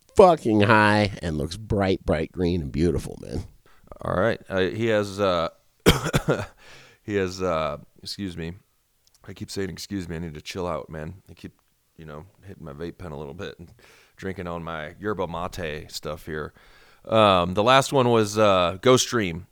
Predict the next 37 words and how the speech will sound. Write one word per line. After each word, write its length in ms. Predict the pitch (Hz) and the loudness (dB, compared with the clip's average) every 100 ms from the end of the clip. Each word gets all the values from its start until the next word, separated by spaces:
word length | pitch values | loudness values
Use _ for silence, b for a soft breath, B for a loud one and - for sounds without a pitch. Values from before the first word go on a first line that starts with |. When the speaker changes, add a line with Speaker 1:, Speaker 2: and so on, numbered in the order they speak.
| - | -4
Speaker 2:
A 100 | 113 | -4
K 500 | 123 131 92 98 95 | 0 0 2 2 0
A 80 | 90 - _ - | -4 -10 _ -12
Sueno, 840 | - 101 95 98 110 82 60 - _ - | -10 -6 -4 -2 -2 -4 -10 -18 _ -14
which 200 | - - | -12 -10
is 100 | 82 | -10
a 100 | 85 | -6
five 300 | 92 82 78 | -4 -4 -4
star. 360 | - 53 50 - | -10 -12 -12 -14
So 280 | - 107 | -2 -2
Speaker 1:
All 20 | - | 0
Speaker 2:
I 80 | 117 | -2
really 140 | 110 98 | 2 4
Speaker 1:
right. 80 | 95 | 6
Speaker 2:
loved 200 | 120 113 | 4 4
how 120 | 113 104 | 4 2
he 60 | |
<laughs> 140 | 95 - | 2 0
sent 300 | 156 95 - | -2 -4 -4
the, 220 | 101 87 | -2 0
uh, 200 | 82 78 - b b b b | 0 -2 -6 b b b b
the 100 | 104 | -6
dankness 420 | 92 107 98 90 | 0 0 0 -4
scale. 420 | - 85 58 52 - | -6 -6 -8 -10 -12
I 40 | |
like 260 | 90 98 95 | -4 -4 -4
it. 140 | 65 | -10
We'll 100 | - 90 | -12 -14
have 100 | - | -10
to 80 | 95 | -8
use 220 | 92 85 | -8 -8
that 200 | 76 - | -10 -10
and 80 | 87 | -10
make 140 | 85 | -8
that 200 | 82 - | -10 -10
the 60 | 78 | -16
official 440 | - 92 - 78 | -10 -8 -8 -10